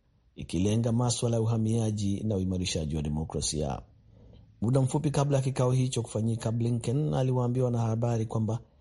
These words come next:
hiyo ikiwa ziara yake ya kwanza kwenye mataifa ya Amerika Kusini, wakati akiwa waziri wa mambo ya nje, nia yake ni kuhakikisha kwamba demokrasia inafikia watu kote kwenye eneo hilo. Amesema kwamba baadhi ya maswala mengine yanayoangaziwa ni pamoja na janga la korona na mabadiliko ya hali ya hewa.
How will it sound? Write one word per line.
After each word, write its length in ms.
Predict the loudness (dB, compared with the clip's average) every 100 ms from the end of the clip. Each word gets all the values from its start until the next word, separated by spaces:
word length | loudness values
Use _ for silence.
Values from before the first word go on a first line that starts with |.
| -20 -20 -10
hiyo 460 | 0 2 2 -2 -12
ikiwa 360 | -8 -2 0
ziara 300 | 0 0 0
yake 200 | 0 -2
ya 60 | -4
kwanza 380 | -2 -2 0 -2
kwenye 200 | -2 -2
mataifa 420 | 0 -2 -2 -2
ya 60 | 0
Amerika 360 | 0 0 -4
Kusini, 400 | -4 -4 -2 0
wakati 340 | -2 -2 -4 -4
akiwa 260 | -2 0
waziri 260 | 0 0 0
wa 100 | 0
mambo 320 | 0 0 0
ya 100 | -2
nje, 460 | 0 -2 -2 -6 -10 -20 _ _
nia 240 | -2 0 2
yake 200 | 0 -2
ni 80 | -2
kuhakikisha 500 | -4 -4 -4 -2 -2
kwamba 260 | 0 0
demokrasia 560 | 0 -2 -2 -4 -2 0
inafikia 420 | 0 -2 -2 0
watu 300 | 0 -2 -4
kote 480 | -4 -4 -2 -4 -4 -4
kwenye 280 | -2 0
eneo 160 | 0 -2
hilo. 400 | -2 -2 -2 -4 -10 -20 -6
Amesema 340 | -2 2 2 2
kwamba 240 | 2 2
baadhi 300 | 2 0 0
ya 80 | 0
maswala 380 | 0 0 0 0
mengine 600 | 0 0 0 0 0 0
yanayoangaziwa 880 | 0 0 0 0 -2 0 0 0 0
ni 80 | -2
pamoja 400 | -2 -2 0 0
na 80 | 0
janga 320 | 0 0 0
la 80 | -2
korona 380 | 0 0 0
na 80 | -2
mabadiliko 560 | -2 -2 -2 -2 -4 -4
ya 60 | -2
hali 240 | -2 -2
ya 80 | 0
hewa. 380 | 0 -2 -4